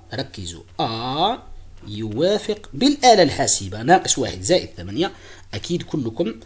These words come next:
تجدونها، إن لم تعرفوا الحساب قوموا بالآلة الحاسبة، لا عليكم،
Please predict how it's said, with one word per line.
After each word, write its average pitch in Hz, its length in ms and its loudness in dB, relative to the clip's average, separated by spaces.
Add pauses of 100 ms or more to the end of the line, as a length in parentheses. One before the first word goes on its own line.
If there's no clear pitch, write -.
(140)
تجدونها، 175 680 2
إن 139 120 0
لم 110 200 -2 (200)
تعرفوا 107 360 -4
الحساب 277 460 0 (120)
قوموا 214 200 4
بالآلة 98 280 -6
الحاسبة، 127 500 -4
لا 90 100 -8
عليكم، 117 380 -8